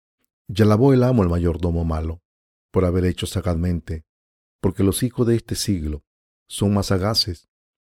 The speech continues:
en el trato con sus semejantes que los hijos de luz. Y yo os digo, gana amigos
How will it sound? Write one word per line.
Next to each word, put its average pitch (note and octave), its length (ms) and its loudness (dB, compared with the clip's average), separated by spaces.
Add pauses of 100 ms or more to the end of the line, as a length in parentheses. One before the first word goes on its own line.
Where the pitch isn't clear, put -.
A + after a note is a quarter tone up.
(120)
en G#2+ 160 2
el F2+ 140 2
trato F2+ 480 -2 (520)
con A#2 200 4
sus G#2+ 120 -4
semejantes G2 760 -2 (340)
que - 80 0
los F2+ 220 0
hijos F2 200 -4
de E2 100 -6
luz. D#2+ 280 -10 (580)
Y A2 120 -4
yo F2 180 2
os E2+ 80 0
digo, D#2+ 400 -2 (480)
gana F2+ 320 2
amigos E2+ 640 0